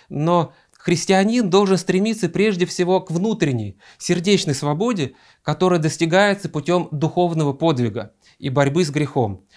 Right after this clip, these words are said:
А Христос, Он и подает нам подлинную свободу. И, э, конечно, прошло вот несколько лет, и,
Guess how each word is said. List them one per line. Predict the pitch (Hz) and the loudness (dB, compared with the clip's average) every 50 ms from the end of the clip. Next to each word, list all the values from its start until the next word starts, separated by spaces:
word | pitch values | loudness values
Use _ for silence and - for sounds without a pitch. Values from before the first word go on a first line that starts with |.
| _ _ _ | _ _ _
А | - 131 123 | -4 -4 -2
Христос, | - 147 143 - - - 196 220 226 220 - - | -2 -2 -4 -2 -2 0 0 2 0 0 -2 -2
Он | 156 151 151 | 0 0 0
и | 135 | 0
подает | - 156 135 143 139 139 170 190 190 165 | 0 0 2 2 2 2 2 0 0 0
нам | 156 139 135 | -2 -2 -2
подлинную | - 147 156 143 139 143 135 139 135 | 0 0 0 0 0 0 0 0 -2
свободу. | 135 - 147 147 139 139 135 120 107 113 110 - _ _ _ - - - - _ _ | -2 -2 -2 0 2 2 0 0 0 -4 -8 -14 _ _ _ -20 -20 -20 -20 _ _
И, | - 214 233 247 240 240 233 226 - - | -6 -2 -2 0 0 0 -2 -4 -4 -2
э, | 175 175 165 - - - _ _ _ _ - 127 - | -2 -2 -2 -2 -6 -10 _ _ _ _ -20 -14 -4
конечно, | - 170 196 220 233 226 - 190 165 131 - - - _ | -2 0 0 0 0 0 0 0 0 -2 -4 -10 -10 _
прошло | - 175 170 - 233 240 | -2 -2 -2 -2 -2 -2
вот | 214 180 160 180 | -2 -2 0 0
несколько | 185 175 160 - 165 147 131 - 165 | 0 0 0 0 -2 -2 0 0 0
лет, | 180 226 254 254 254 180 | 0 0 -2 -2 0 0
и, | 165 135 - | -2 -2 -2